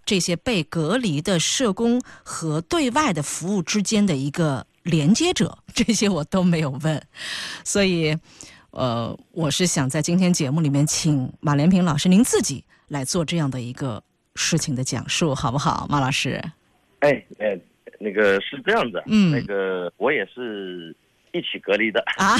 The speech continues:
Speaker 1: 被我猜到了其中的一种可能哈，马老师。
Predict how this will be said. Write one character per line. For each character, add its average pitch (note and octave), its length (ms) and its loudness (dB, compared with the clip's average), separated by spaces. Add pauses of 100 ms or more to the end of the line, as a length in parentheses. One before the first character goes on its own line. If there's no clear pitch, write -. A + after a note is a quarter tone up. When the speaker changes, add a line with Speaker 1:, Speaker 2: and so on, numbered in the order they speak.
(160)
Speaker 1:
被 D#4 140 0
我 C#4 140 2
猜 C#4+ 320 -2
到 C4 160 0
了 A#3+ 100 -2
其 B3+ 180 -4
中 C4+ 200 -2
的 B3+ 100 0
一 C4+ 100 -2
种 A#3 220 -2
可 A#3+ 280 0
能 G3 300 -2
哈， A3 280 0
马 G3 120 0
老 F#3+ 140 0
师。 F#3 500 -4